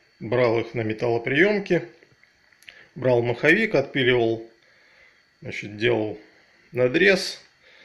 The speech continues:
Он отскакивал сам, этот венец.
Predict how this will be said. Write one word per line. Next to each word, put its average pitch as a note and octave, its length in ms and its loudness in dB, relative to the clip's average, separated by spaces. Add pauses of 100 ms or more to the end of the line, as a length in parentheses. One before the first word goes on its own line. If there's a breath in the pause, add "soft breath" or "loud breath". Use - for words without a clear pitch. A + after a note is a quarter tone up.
(300 soft breath)
Он B2 480 -2 (800)
отскакивал F#3 720 2
сам, D#3 320 -2
этот C#3+ 220 -4
венец. C#3 560 -2